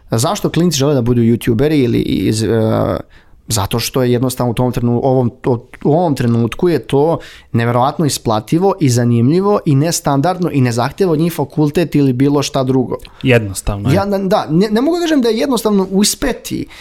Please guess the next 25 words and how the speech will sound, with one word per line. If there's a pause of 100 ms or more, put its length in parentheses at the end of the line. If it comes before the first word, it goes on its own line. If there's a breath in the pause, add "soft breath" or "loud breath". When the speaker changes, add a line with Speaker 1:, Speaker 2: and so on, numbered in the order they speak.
(180 loud breath)
Speaker 1:
ali
je
Speaker 2:
Jednostavno
je
Speaker 1:
primamljivo
Speaker 2:
početi.
Speaker 1:
probati,
Speaker 2:
Da,
da.
Speaker 1:
znaš.
Speaker 2:
Svako
može
da
otvori
YouTube
kanal
preko
Google
naloga,
svako
može,
svako
ima
telefon
danas,